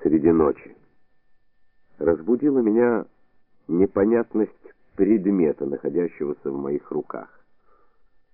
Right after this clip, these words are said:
Предмет оказался чёрной бумажной маской,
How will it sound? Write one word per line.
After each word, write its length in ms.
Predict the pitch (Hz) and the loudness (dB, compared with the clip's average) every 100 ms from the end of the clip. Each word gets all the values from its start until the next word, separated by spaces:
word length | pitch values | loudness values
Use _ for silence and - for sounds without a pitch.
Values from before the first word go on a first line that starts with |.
| _ - | _ 0
Предмет 480 | 95 104 117 156 156 | 4 4 6 4 4
оказался 640 | 123 117 117 143 - 123 | 2 2 2 0 0 0
чёрной 580 | - - 143 143 135 120 | 2 6 6 6 4 4
бумажной 640 | 104 104 123 120 95 117 | 4 4 4 0 0 2
маской, 720 | 113 98 80 67 - - 62 | 4 2 0 -6 -14 -14 -14